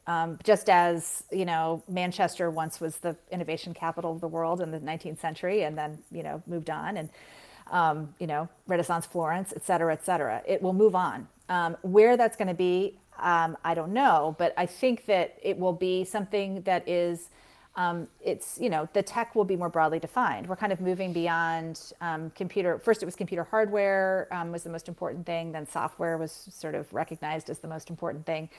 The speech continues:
And, um, now we're, you know, we're, we have whole new realms of, you know, artificial intelligence, of, you know, quantum computing, of the sort of next generation computing. But also,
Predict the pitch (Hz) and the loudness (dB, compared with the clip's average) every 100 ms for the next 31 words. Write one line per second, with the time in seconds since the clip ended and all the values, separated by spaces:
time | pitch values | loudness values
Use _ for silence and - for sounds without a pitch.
0 | - - - - _ - 185 180 180 - | -20 -20 -20 -20 _ -2 0 0 0 -4
1 | - 170 170 160 - 196 202 208 196 180 | -2 -2 -2 -4 -6 0 4 6 4 2
2 | 180 160 175 175 170 - 190 170 185 196 | 0 0 0 0 -2 -6 -8 -6 2 4
3 | 175 165 - 233 233 226 196 170 170 175 | 4 2 0 4 6 6 4 2 0 0
4 | 175 175 175 - - 160 160 160 156 156 | -2 -4 -6 -8 -4 -2 0 0 -4 -6
5 | 160 151 151 - 190 190 190 175 165 160 | -8 -6 -6 0 0 0 -6 -6 -8 -2
6 | 147 156 147 147 147 - - 160 156 151 | -2 -2 -6 -8 -10 -14 -8 -4 -4 -4
7 | 147 143 - 214 226 214 196 175 180 170 | -6 -8 -2 0 2 0 -2 -2 2 2
8 | 160 160 160 170 185 175 185 208 - 190 | 2 -2 -6 -4 -4 -2 -4 -4 -4 -4
9 | 170 165 - 165 160 165 160 160 - - | -2 -2 -4 -10 -10 -6 -6 -6 -12 -20
10 | _ 302 294 381 - 302 262 | _ 4 6 4 6 6 6